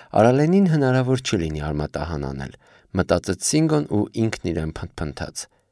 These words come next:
«Բան չկա, հենց որ նոր շիվեր արձակի, իսկույն կսղոցեմ»։ Արալենին նա արդեն մի քանի անգամ սղոցել էր, և դրանից ծառն ավելի ու ավելի փարթամ էր դարձել,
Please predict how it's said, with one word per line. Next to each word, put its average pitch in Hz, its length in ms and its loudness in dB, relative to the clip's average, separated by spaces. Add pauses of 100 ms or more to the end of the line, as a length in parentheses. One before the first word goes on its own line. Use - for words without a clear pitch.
(1160)
«Բան 87 260 2
չկա, - 320 -6 (420)
հենց 104 180 2
որ 101 140 0
նոր 92 220 0
շիվեր 87 380 2
արձակի, - 440 -6 (280)
իսկույն - 360 -2
կսղոցեմ»։ - 600 -6 (1160)
Արալենին 160 520 6
նա 143 100 4
արդեն 120 300 0
մի 127 100 0
քանի 110 300 -2
անգամ 92 260 -2
սղոցել 98 560 0
էր, - 120 -2 (340)
և 120 180 4
դրանից 135 540 2
ծառն 107 400 4
ավելի 101 260 2
ու 113 80 4
ավելի 95 320 2
փարթամ 92 480 -6
էր - 160 -10
դարձել, - 440 -8